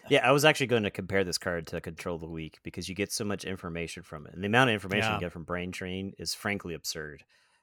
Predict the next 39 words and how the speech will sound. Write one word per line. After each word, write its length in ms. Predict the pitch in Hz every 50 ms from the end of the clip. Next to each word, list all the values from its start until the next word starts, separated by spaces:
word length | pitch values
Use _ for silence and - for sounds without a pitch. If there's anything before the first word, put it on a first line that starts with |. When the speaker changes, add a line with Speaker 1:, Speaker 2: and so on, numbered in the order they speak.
| _ _ -
Speaker 1:
Um, 480 | 85 87 85 82 80 76 76 73 76 _ _ _ _ -
and 440 | 92 90 95 95 95 95 92 90 87 - - - _ -
oftentimes 880 | 95 101 - - 104 98 87 - 104 98 98 101 104 104 104 98 - -
you 120 | 101 104
can 240 | - 98 85 82 - -
pick 240 | - 104 - - -
the 100 | - 82
card 360 | - - - 95 95 95 85
that 140 | 87 80 -
just 200 | - 80 - -
forces 460 | - - 101 98 98 - 107 95 87
the 120 | 87 90
opponent 380 | 85 - - 95 92 87 85 -
to 80 | - 82
go 200 | 82 85 82 82
into 180 | 80 - -
another 280 | 80 80 80 78 78 -
house, 380 | 82 - - - - - - - _ _ _ _ _ - 123 123 123
right? 240 | 127 80 - 131
Speaker 2:
Mm-hmm. 80 | 131 139 135 - _ _ _ -
Speaker 1:
Um, 100 | 87 87
Speaker 2:
Yeah. 280 | 82 82 107 113 107 87 -
Speaker 1:
so, 720 | - - - - 101 92 90 87 87 85 82 80 82 - _ _ _ _
um, 380 | 92 87 82 80 80 80 80 76
they 80 | 101 107
could 120 | 110 101
still 200 | - - 131 104
take 380 | - - - 135 147 - - - _ - -
a 100 | 92 -
turn 420 | - - 98 92 90 87 82 85
if 140 | 82 - -
they 100 | 92 80
wanted 420 | 78 90 98 104 107 104 95 85 -
to, 120 | - 82
if 100 | 85 -
they 100 | - 82
really 320 | 78 82 80 82 87 90 90
wanted 380 | 95 110 120 110 101 92 85 -
to. 240 | - 80 76 76